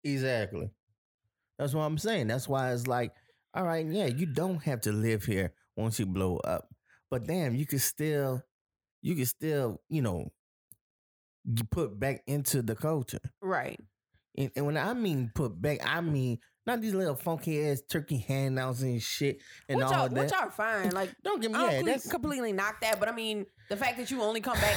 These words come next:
Speaker 2: that one, that one point of the year to give out
Speaker 1: Right.
Speaker 2: turkey, and that's, that's it.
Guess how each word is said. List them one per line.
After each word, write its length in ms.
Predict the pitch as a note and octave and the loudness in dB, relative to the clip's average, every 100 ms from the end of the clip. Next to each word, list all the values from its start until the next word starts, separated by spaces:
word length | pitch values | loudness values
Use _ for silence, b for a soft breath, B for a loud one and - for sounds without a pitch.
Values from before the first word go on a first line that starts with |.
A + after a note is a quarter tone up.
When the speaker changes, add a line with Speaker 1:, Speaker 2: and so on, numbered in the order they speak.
| - | 2
Speaker 2:
that 220 | G3+ F#3+ | 0 0
one, 240 | G3 G3 E3+ | -2 -2 -2
that 180 | G3 F3+ | -2 -2
one 200 | F3 F#3+ | -2 -2
point 200 | A3 G3 | -2 0
of 60 | F3+ | 0
the 80 | F3 | 0
year 260 | F3 F#3 | 0 0
to 60 | E3+ | 0
give 160 | F3+ F3 | -2 2
out 140 | E3 | 4
Speaker 1:
Right. 200 | B2+ - | 4 0
Speaker 2:
turkey, 200 | - E3 | 0 -2
and 80 | D#3+ | 0
that's, 220 | D#3 D#3+ D#3+ - | 0 -2 -6 -4
that's 300 | E3+ E3+ - F3 | -2 -2 -4 -2
it. 280 | F3+ - | 0 -2